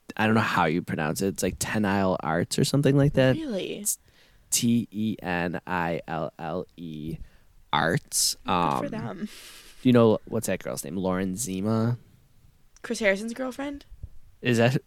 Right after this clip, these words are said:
Speaker 1: is she really? She's, like,
Speaker 2: From
Speaker 1: she works for, like,
Speaker 2: E T?
Speaker 1: E! or something. Yeah. Um, she
Speaker 2: Maybe.
Speaker 1: tweeted about it.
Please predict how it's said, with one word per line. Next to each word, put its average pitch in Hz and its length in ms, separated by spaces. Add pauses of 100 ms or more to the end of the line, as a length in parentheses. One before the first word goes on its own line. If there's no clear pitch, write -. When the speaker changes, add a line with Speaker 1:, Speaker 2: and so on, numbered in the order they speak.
(120)
Speaker 1:
is 123 120
she 135 120
really? 123 500
She's, 123 200
like, 123 120
Speaker 2:
From 247 260
Speaker 1:
she 233 100
works - 160
for, 107 80
like, 98 120
Speaker 2:
E 226 100
T? 113 380
Speaker 1:
E! 107 40
or 120 120
something. 117 520
Yeah. 90 340 (560)
Um, 98 520
she 131 200
Speaker 2:
Maybe. 95 80
Speaker 1:
tweeted 92 260
about 73 320
it. 76 200